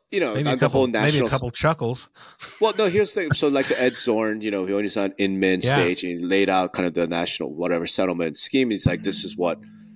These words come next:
Speaker 1: you know, I could see happening." I'm like, "Well, the key thing there is that this is what he wants to see happen." <laughs> Right? What I would love to hear is, here's what the plaintiff's lawyers are willing to accept.
Speaker 2: Right.
Speaker 1: Right?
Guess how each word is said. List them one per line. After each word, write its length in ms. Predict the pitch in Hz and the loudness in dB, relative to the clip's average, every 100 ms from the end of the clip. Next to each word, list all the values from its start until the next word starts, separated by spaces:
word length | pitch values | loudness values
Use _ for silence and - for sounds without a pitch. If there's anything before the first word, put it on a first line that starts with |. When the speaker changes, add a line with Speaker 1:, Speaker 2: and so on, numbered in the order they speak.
| - | -4
Speaker 1:
you 80 | 101 | 0
know, 60 | |
I 120 | 82 | 0
could 180 | - - | -2 -4
see 140 | - 87 | -4 -2
happening." 480 | 92 92 - 95 | -2 -2 -2 -2
I'm 120 | 95 107 | -2 -2
like, 200 | 117 143 | -2 2
"Well, 300 | 135 - _ | 2 0 _
the 80 | 131 | -10
key 220 | - 180 | -2 -2
thing 240 | 147 165 | 0 0
there 140 | 151 139 | 2 2
is 80 | 110 | 2
that 160 | 104 | -2
this 200 | - 95 | -2 -6
is 80 | - | -2
what 120 | 101 | -4
he 280 | - 120 107 _ _ _ | -4 -4 -6 _ _ _
wants 280 | 92 101 - | -2 0 0
to 100 | 98 | -2
see 180 | - 87 | -2 -2
happen." 440 | 78 71 - - - | -4 -6 -6 -8 -8
<laughs> 1040 | _ _ _ _ _ _ _ _ _ - | _ _ _ _ _ _ _ _ _ -10
Right? 180 | 85 82 _ _ _ _ | -10 -10 _ _ _ _
What 160 | 156 | -4
I 120 | 156 226 | 2 2
would 140 | 269 | 2
love 140 | 240 - | -2 -4
to 100 | 139 | -4
hear 240 | 147 123 | 0 0
is, 220 | 110 - _ _ | -2 -10 _ _
here's 340 | - 262 262 | 0 2 4
what 180 | 269 226 | 2 2
the 60 | 156 | 0
plaintiff's 480 | - 160 156 - - | -2 -2 0 -2 2
lawyers 300 | 117 113 104 | 2 2 2
are 80 | 92 | 2
willing 380 | 95 117 113 | 4 2 2
to 140 | - 87 | 0 -4
accept. 640 | - - 92 - - - _ _ _ _ _ _ _ _ _ _ _ _ _ _ _ _ _ _ _ _ _ _ _ _ _ _ _ _ - | -2 -2 -2 -4 -10 -14 _ _ _ _ _ _ _ _ _ _ _ _ _ _ _ _ _ _ _ _ _ _ _ _ _ _ _ _ -4
Speaker 2:
Right. 220 | 123 113 | 0 2
Speaker 1:
Right? 200 | 131 | 0